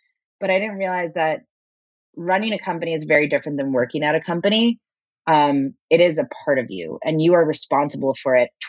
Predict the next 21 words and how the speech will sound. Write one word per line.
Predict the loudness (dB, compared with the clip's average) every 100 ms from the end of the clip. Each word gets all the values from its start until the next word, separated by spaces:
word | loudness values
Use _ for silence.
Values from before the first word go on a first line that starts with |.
| -2
twenty-four | 0 0 -4 0 4 4 0
seven. | -4 -6 -6 -8 -18 -20 _ _ _ _ _ _ -2
And | 2
what | 2 2
that | -2
means | 0 0 2 2
is | 2
that | 4 4 4 -2 -2
even | 2 4 4 2
if | 0 -2
you | 0 2
might | 2 2 0
have | -2 0 0 0 -2
the | -4
time | -4 -4 -2 0 -2
after | 0 0 0 -2
work | 0 0 -2 _
to | -6 -6
see | -2 0
your | 0
friends, | 0 2 2 2 -2 -4